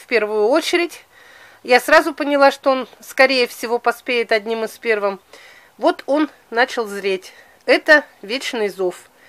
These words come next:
Плоды не мелкие, такие, ну как, среднего размера. И многие у меня спрашивают, почему я всегда говорила, что Настенька и Демидов у меня спеет в, в первую очередь, а нынче не так.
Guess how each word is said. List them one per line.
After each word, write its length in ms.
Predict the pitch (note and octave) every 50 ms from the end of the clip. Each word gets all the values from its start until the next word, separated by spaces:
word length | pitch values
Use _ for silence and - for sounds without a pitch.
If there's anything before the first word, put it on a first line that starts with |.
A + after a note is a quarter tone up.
| - - - - - - - - - - _ _ _ _ _ _ _ _ _ _ _ _ _ _
Плоды 320 | C4 C4 C#4 C#4 C4 D#4
не 180 | C#4+ C4+ C4 B3+
мелкие, 760 | B3+ C4 D4 D#4+ E4+ E4+ - - - D#4 D4+ D4 C#4+ C4 A#3 - - - - - - _ -
такие, 560 | - A#3+ A3+ - - B3+ A#3 A3+ G#3+ G#3 - - - - - - - - - - -
ну 180 | A3 A#3+ - C4
как, 300 | - A#3+ G3+ - - - - - - -
среднего 520 | - - D4 D4 C#4 A3 A#3 A3+ A3 A3
размера. 520 | A3+ A3 G#3+ C#4 D4 E4 F4 E4+ D4+ C4+ - _ _ _ _ _ - - - - - - - - _ -
И 80 | B3+
многие 320 | C#4 D4+ E4 E4 C4 C#4+ D4
у 80 | D4
меня 200 | D4 D4 C#4+ C#4+
спрашивают, 680 | C#4 - - D#4+ D#4+ E4 - - C4+ B3 A#3 A3+ - - _ _ _
почему 380 | _ - - - - D#4+ D#4 D#4
я 140 | D4+ C#4 C4
всегда 320 | - - C4 A#3 B3+ C4+
говорила, 500 | B3+ C4 B3+ C4+ C#4 C#4 C#4+ C4 A#3+ A3+
что 280 | - - - A#3 G#3+ - - _ _ -
Настенька 640 | A#3+ C4+ D4 D4+ D4 - - C4+ A#3+ A#3 - B3
и 60 | A#3
Демидов 460 | G#3+ G3+ A#3 C4+ E4 F4+ D4+ D#4 - -
у 60 | C#4
меня 180 | C4+ C4+ C4
спеет 380 | B3+ - - C#4 C4 B3+ A#3 A3+
в, 160 | A3 A#3 B3 - _ _ _
в 140 | - - -
первую 320 | - B3+ A#3 A3+ A#3+ B3
очередь, 400 | A#3+ A#3 A#3 - A#3+ G#3 G#3 G3+ -
а 100 | A3+ A#3
нынче 340 | A#3+ B3+ C4 B3 - - A3
не 120 | G#3+ G#3+
так. 280 | G3+ - C4 C4+ C#4 -